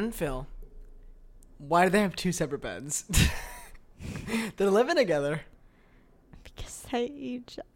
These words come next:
Speaker 2: have to sleep.
Speaker 1: They have themed rooms.
Speaker 2: Yeah, to represent
Speaker 1: I'm
Speaker 2: their
Speaker 1: saying, I'm saying we gotta find their address, look at the schematics, pull it up, look at the floor plan. You're
Speaker 2: I
Speaker 1: gonna
Speaker 2: wanna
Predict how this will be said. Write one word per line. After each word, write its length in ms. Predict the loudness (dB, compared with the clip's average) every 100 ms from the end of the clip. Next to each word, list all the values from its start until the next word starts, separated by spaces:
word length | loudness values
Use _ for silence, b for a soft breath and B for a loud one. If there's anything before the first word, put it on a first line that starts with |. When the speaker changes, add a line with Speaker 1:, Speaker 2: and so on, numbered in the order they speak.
| -10
Speaker 2:
have 260 | -8 -8 -10
to 280 | -8 -8 -8
sleep. 760 | -10 -10 -8 -4 -2 -2 -4 -10 -20 _ -6
Speaker 1:
They 140 | -2
have 200 | 0 -2
themed 460 | -2 2 4 2 2
rooms. 720 | 2 2 2 -2 -4 -4 -6 -8 _ _ _ _ _ _ _ _ _ _
Speaker 2:
Yeah, 340 | 0 4 6 6
to 220 | 4 0
represent 260 | 6 10 10
Speaker 1:
I'm 60 | 10
Speaker 2:
their 60 |
Speaker 1:
saying, 500 | 8 8 10 8 6 2
I'm 260 | 2 2 4
saying 340 | 6 8 8
we 80 | 8
gotta 200 | 8 6
find 420 | 4 4 4 6
their 120 | 6
address, 760 | 6 6 4 2 0 0 -2 -4 b b b
look 320 | -8 0 0 0
at 120 | -4
the 80 | 0
schematics, 960 | 0 2 2 4 4 2 -2 -6 -10 -12 _
pull 320 | 2 4 6
it 160 | 6 8
up, 340 | 8 8 4 -4
look 260 | -4 -4 0
at 80 |
the 80 | 2
floor 340 | 2 4 4 4
plan. 500 | 2 -2 0 -2 -2
You're 140 | 6
Speaker 2:
I 60 | 8
Speaker 1:
gonna 80 | 10
Speaker 2:
wanna 120 | 10